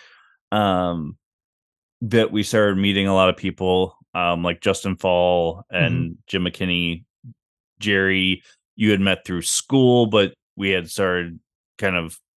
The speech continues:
Speaker 1: getting to know a little bit better with the show.
Speaker 2: Mm-hmm.
Speaker 1: Um, and I'm trying to think how far back everybody goes. It was probably around that time where we met a lot of <laughs> our friends through the paranormal.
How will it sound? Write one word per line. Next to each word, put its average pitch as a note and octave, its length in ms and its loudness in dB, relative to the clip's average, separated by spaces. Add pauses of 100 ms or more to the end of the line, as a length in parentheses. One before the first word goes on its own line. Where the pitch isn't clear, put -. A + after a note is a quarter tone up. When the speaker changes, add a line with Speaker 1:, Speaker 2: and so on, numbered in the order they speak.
Speaker 1:
getting G2 280 0
to - 120 -8
know F#2 200 0
a F2 40 -4
little F2+ 200 -4
bit - 180 -8
better G2 300 2
with F#2+ 220 -4
the F2+ 80 -4
show. F#2 520 -2 (500)
Speaker 2:
Mm-hmm. A#2 160 -4
Speaker 1:
Um, G1+ 500 -8 (2000)
and C3+ 340 -2 (400)
I'm A2+ 140 -8
trying F3 220 0
to F3+ 80 2
think C#3+ 360 -2
how A#2+ 220 2
far A#2+ 220 0
back A2 380 0
everybody G#2+ 540 0
goes. F#2 240 0
It E2+ 60 -2
was G#2+ 180 0
probably B3+ 400 2
around A2 420 2
that G#2 220 -2
time G2+ 600 -6
where F#2+ 180 -4
we G2 240 -4
met G2+ 260 -2
a F2 60 -4
lot G2+ 220 4
of C#3 280 0 (120)
<laughs> - 120 -4
our G#2+ 100 0
friends F2+ 480 -4
through F#2 220 -2
the - 80 -12
paranormal. E2+ 600 -6